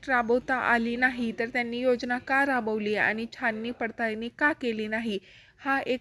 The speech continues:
प्रकारचा घोटाळा आहे. राज्याच्या आर्थिक, अ, स्थितीवरती बोजा पाडणारी ही योजना आहे आणि त्यातसुद्धा पारदर्शकपणा नाही.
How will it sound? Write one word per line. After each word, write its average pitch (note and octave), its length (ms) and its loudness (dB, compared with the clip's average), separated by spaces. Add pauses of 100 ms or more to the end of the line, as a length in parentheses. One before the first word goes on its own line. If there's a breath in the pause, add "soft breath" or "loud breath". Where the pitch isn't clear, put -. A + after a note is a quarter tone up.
प्रकारचा B3 460 -2
घोटाळा A#3 440 2
आहे. A3 400 -2
राज्याच्या A3 560 -4
आर्थिक, - 680 -2
अ, A3+ 440 0
स्थितीवरती B3+ 680 -2
बोजा A#3+ 420 2
पाडणारी A3+ 600 -2
ही B3+ 160 -2 (320 loud breath)
योजना B3 400 4
आहे A#3 300 -4
आणि G#3 260 -4 (100)
त्यातसुद्धा A3+ 600 -2
पारदर्शकपणा A#3+ 1080 -2
नाही. A#3+ 420 -2